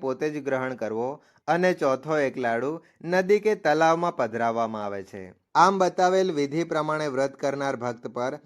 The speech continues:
ભગવાન ભોલેનાથ અવશ્ય પ્રસન્ન થાય છે અને વ્રત કરનારને મનવાંછિત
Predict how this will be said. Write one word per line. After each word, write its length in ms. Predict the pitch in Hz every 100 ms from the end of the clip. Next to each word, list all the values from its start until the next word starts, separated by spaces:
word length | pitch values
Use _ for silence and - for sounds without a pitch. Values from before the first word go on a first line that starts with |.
| - _
ભગવાન 460 | 151 175 190 208 208 160
ભોલેનાથ 480 | 165 170 170 165 - 139
અવશ્ય 360 | 143 160 160 156
પ્રસન્ન 460 | 127 120 127 127 117
થાય 220 | 117 110 107
છે 120 | 143 165 - _ _ -
અને 200 | 196 214
વ્રત 340 | 160 165 165 -
કરનારને 540 | 156 156 151 151 156 175 - - 160
મનવાંછિત 640 | 190 208 196 190 185 190